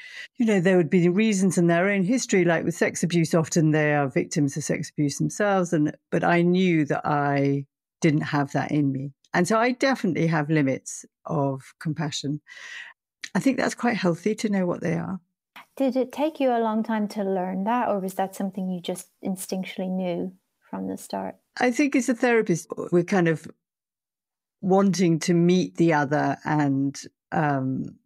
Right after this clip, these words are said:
Speaker 1: often a bit like I was saying to you, what we most want to give other people is what we most want ourselves. I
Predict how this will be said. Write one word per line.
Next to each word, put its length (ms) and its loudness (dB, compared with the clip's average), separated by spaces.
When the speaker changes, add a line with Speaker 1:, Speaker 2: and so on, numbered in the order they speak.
Speaker 1:
often 380 2
a 60 2
bit 160 0
like 200 0
I 120 0
was 120 0
saying 220 0
to 160 -2
you, 140 4
what 200 0
we 140 4
most 320 0
want 140 0
to 60 -2
give 200 0
other 180 2
people 360 0
is 120 0
what 140 0
we 140 2
most 280 0
want 220 -2
ourselves. 760 -4
I 280 2